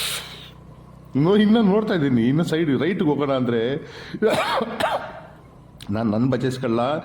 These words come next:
ಇಲ್ಲ ಕ್ಯಾಮ್ರಾ ಬಚಾಯಿಸ್ಕೊಳ್ಳ. ಹ್ಮ್, ನೋಡಿ ಏನ್ ಸ್ಟೀಪು.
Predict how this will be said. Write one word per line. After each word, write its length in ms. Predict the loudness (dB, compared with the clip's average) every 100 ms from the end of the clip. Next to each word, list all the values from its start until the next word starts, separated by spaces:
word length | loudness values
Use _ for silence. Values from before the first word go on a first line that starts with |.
| -10 -18 -4
ಇಲ್ಲ 120 | -2
ಕ್ಯಾಮ್ರಾ 320 | -2 -2 -2
ಬಚಾಯಿಸ್ಕೊಳ್ಳ. 520 | -2 -2 -4 -4 -4 -4 -6 -18 -20 -20 -20 -20 -20 -20 -20 -20 -20 -20 -20 -20 -20 -20 -20 -20 -6
ಹ್ಮ್, 300 | -2 0 0
ನೋಡಿ 220 | -2 -2 0
ಏನ್ 300 | 0 0 -2
ಸ್ಟೀಪು. 440 | -2 -2 -2